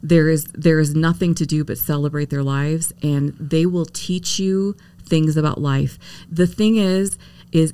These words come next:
every child on earth, this is the thing that, that amazes me, is, like, our little Tatum, she just turned one, and she's, she's going to say things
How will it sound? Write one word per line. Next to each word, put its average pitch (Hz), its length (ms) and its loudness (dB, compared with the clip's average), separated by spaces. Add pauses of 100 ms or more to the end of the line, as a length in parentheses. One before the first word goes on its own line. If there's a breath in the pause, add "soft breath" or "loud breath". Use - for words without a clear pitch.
every 196 380 2
child 175 420 2
on 165 140 0
earth, 147 220 0
this 175 160 2
is 175 80 0
the 170 80 6
thing 156 320 4
that, 143 240 0
that 151 260 -4 (220)
amazes 151 600 0
me, 135 240 -4
is, 147 200 -6
like, 143 160 -6 (100)
our 156 180 0
little 190 200 0
Tatum, 139 580 -4 (320 soft breath)
she - 160 -10
just 165 240 -6
turned 160 260 -4
one, 139 360 -4 (420 soft breath)
and 147 560 4 (180)
she's, - 960 2
she's 233 340 4
going 220 260 4
to 180 80 2
say 175 500 4
things - 920 2